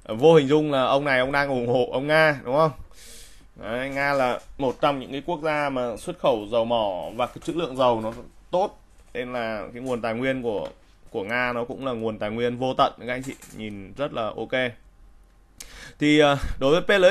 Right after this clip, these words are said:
X á, thì, ờ, trong cái tuần vừa qua thì nó tiếp tục, ờ, có một cây nến long mạnh lên vùng bốn mươi hai và bắt đầu nó có cái sự nhả cung. Thì tuần tới thì chắc chắn là khả năng là xu hướng nó sẽ test lại cung rồi, nó không thể bứt được ngay như thế này đâu.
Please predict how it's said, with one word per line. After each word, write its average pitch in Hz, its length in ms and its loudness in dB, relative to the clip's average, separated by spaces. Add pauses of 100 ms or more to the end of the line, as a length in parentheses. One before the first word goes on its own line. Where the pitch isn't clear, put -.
(100)
X - 60 -6
á, 208 100 2 (120)
thì, 139 200 -2
ờ, 131 180 2
trong 175 560 -4
cái 156 120 2
tuần 147 260 4
vừa 127 100 0
qua 156 220 4
thì 147 120 0
nó 120 200 0
tiếp 208 240 -2
tục, 151 300 0
ờ, 110 240 0
có 117 100 2
một 143 160 -4
cây 151 120 0
nến 135 240 -2
long 156 280 2
mạnh 117 220 -2
lên 139 200 -2
vùng 127 200 -4
bốn 117 140 0
mươi 151 100 -4
hai 175 280 2
và 117 80 -2
bắt 139 180 0
đầu 127 280 2
nó 107 240 -4
có 110 160 0
cái 113 120 -4
sự 143 180 -8
nhả 113 220 -4
cung. 170 260 0 (440)
Thì 147 80 0
tuần 151 200 6
tới 139 180 6
thì 180 120 -2 (160)
chắc 220 160 0
chắn 165 160 -2
là 190 100 -2
khả 139 140 -2
năng 151 140 -2
là 160 80 0
xu 170 180 -2
hướng 147 120 0
nó 156 100 -4
sẽ 165 120 -4
test 196 200 0
lại 160 160 -2
cung 165 180 0
rồi, 135 160 2 (100)
nó 120 120 -10
không 151 160 -8
thể 107 320 -4
bứt 139 320 -4
được 139 200 -6
ngay 143 260 -2
như 147 120 -6
thế 143 120 -2
này 139 140 -2
đâu. 147 180 4